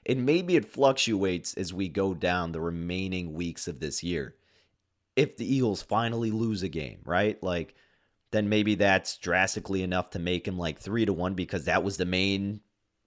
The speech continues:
reason he was at the top, because of the record. Well, it should be because of his stats and how he's improved too,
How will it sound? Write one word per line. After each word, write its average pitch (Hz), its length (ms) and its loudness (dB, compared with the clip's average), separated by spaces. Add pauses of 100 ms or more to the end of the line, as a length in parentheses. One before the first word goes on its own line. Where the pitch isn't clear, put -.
(160)
reason 104 400 0
he 98 220 -2
was 104 380 0
at 87 200 0
the 107 80 0
top, 139 340 2
because 92 280 -4
of 101 60 -2
the 110 100 2
record. 131 400 4
Well, 113 220 2
it - 80 -4
should 156 200 -4
be 135 120 0
because 110 260 -2
of 107 80 0
his 85 180 -6
stats 113 340 2
and 85 100 -6
how 98 160 -2
he's 90 140 -4
improved 90 500 -4
too, 113 340 2